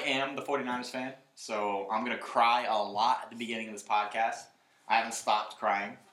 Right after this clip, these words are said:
You know, I don't even wanna talk about it. It hurts. I watched the game, obviously, and I wanna blame the refs,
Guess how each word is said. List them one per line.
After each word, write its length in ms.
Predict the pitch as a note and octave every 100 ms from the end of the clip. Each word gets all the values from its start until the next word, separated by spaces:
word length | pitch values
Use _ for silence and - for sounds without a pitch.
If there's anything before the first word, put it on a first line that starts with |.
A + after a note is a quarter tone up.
| _ -
You 80 |
know, 300 | E3+ E3 D3+ - - - -
I 60 |
don't 100 | D3+
even 100 | D3+
wanna 160 | C3 G#2+
talk 220 | G#2 F#2+
about 240 | G2 F#2+ F#2+
it. 80 | G#2
It 60 |
hurts. 540 | A#2+ A#2+ A#2+ - - A2+
I 100 | A2+
watched 340 | A#2 A#2 - - -
the 60 |
game, 380 | A#2+ B2+ C3 C3+ C3
obviously, 760 | A2+ A#2+ C3 B2+ C#3 C3+ C3 -
and 420 | G#2+ G#2+ G#2+ G#2 - _ _ _ _ _ _ _ _ -
I 80 | C#3
wanna 220 | E3+ C3
blame 220 | C3+ C3+
the 60 | A2+
refs, 500 | A#2 - - -